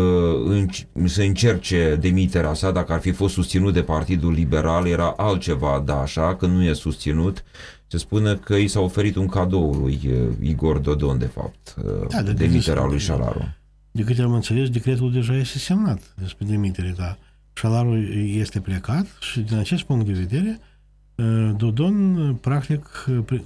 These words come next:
Speaker 2: cu un singur cărtuș a împușcat doi iepuri.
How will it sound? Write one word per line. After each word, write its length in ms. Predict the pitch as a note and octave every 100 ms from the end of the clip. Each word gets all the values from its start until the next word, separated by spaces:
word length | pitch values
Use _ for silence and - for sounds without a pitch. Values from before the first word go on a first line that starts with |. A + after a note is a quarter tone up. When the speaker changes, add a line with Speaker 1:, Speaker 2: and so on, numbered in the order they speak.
| -
Speaker 2:
cu 60 | A#2+
un 120 | A2
singur 520 | - D#3 C#3+ B2 A2 G#2+ G#2 G2+ G2 -
cărtuș 480 | A2+ F#2+ - F#3 E3+
a 60 |
împușcat 420 | C3 A2+ - C#3
doi 240 | C3 D3+ D3+
iepuri. 280 | F#2+ E2